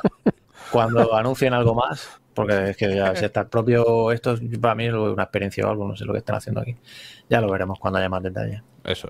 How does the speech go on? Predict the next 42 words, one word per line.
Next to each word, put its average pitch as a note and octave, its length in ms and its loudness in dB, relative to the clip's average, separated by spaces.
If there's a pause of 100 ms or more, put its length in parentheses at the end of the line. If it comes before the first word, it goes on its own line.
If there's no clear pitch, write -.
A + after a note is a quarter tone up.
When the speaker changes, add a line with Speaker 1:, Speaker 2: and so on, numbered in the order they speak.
Speaker 2:
efectivamente, - 500 -12
ya - 60 -16
lo - 80 -20
veremos. - 240 -14
Esto A2 180 -4
siempre F3+ 260 -2
a - 40 -10
futuro, - 520 -10
¿eh? - 120 -6
O - 40 -12
sea, G2+ 200 -2
esto C#3 200 -6
de F#3 120 -4
la A#2+ 160 -2
realidad A#2+ 320 0
virtual, G#2 240 0
Speaker 1:
Sí, C3+ 60 2
Speaker 2:
o A#2+ 40 4
sea, G2 140 2
Speaker 1:
hombre, F#2+ 400 -2
siempre G2+ 420 -2
hay G2 80 0
Speaker 2:
es, G2 80 2
Speaker 1:
cosas G2+ 280 0
Speaker 2:
es, - 60 0
Speaker 1:
que F#2+ 180 0
Speaker 2:
es, G2+ 200 0 (320)
hay, B2 100 -6 (200)
hay C#3 180 0
una, G3 180 4
hay C#3+ 180 0
una, E3+ 120 -2
hay D3 160 -2
una E3+ 260 2
cosa D3 220 -2
que, B2+ 160 -6
que, G#2 140 -6
que G#2+ 140 -2
siempre B2 280 -2
hemos A2+ 200 0
hablado, F#2+ 280 0 (460)
y, G#2+ 240 -2